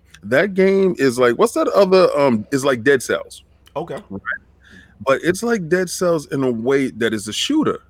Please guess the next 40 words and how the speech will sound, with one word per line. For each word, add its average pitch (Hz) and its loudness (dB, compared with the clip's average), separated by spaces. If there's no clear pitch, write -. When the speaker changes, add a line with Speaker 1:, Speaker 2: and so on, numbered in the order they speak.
Speaker 1:
Now, 120 0
where 117 2
Dead 160 0
Cells 127 0
is 117 -8
in 117 -4
a 107 -4
way, 104 -6
Speaker 2:
Mm. - -18
Speaker 1:
like, 104 -6
you 151 -2
know, 107 -2
like, - -4
kind 220 -2
of 202 0
like 185 4
a 156 2
shooter, 165 2
more 139 2
like 151 2
a 123 0
Speaker 2:
Med-, 135 0
Speaker 1:
ninja 147 -4
Speaker 2:
Meds 131 -2
is 117 -14
Speaker 1:
type 110 -14
of - -4
Speaker 2:
agreeing 120 -2
with 160 -2
Speaker 1:
thing. 90 -14
Speaker 2:
you. 110 -10
He's 98 -12
like, 82 -12
"Neon's 95 -8
amazing." 87 -10
He, 98 -14
he 98 -18
said 87 -18
it's, 82 -20
it's, - -20